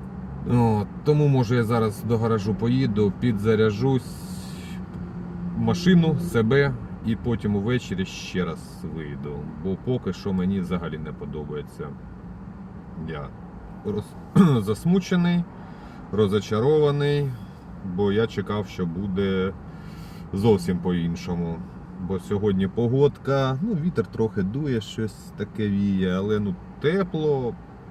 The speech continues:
вихідний, а роботи нема. Поки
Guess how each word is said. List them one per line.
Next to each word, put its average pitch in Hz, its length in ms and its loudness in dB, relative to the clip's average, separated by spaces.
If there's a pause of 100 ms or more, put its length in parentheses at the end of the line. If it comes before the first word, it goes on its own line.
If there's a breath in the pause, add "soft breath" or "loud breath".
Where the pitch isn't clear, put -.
(560)
вихідний, 131 840 0
а 98 120 -2
роботи 101 400 -2
нема. 85 420 -4 (1600 loud breath)
Поки 127 360 2